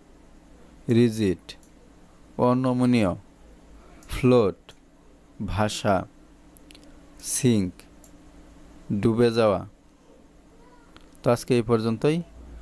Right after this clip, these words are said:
আমরা পরবর্তী পার্টে একশত একান্ন থেকে দুইশত পর্যন্ত আলোচনা করব।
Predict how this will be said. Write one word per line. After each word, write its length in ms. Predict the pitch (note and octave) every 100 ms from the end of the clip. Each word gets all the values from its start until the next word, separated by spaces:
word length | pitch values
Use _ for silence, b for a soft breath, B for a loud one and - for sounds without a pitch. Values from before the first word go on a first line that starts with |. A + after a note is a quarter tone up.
| B -
আমরা 200 | A2+ A2+
পরবর্তী 500 | B2+ B2+ A#2+ B2 C3
পার্টে 520 | - G#2+ G#2 C3+ D3 - - -
একশত 400 | A2+ - G#2+ A#2+
একান্ন 380 | A2+ A#2 G#2+ G#2+
থেকে 360 | A#2 A2+ D#3 F#3+ -
দুইশত 400 | A2 A#2 B2 A2+
পর্যন্ত 380 | G#2+ G#2+ A2 A2
আলোচনা 380 | G#2+ G#2+ A2+ A2
করব। 380 | A2+ A2+ D#3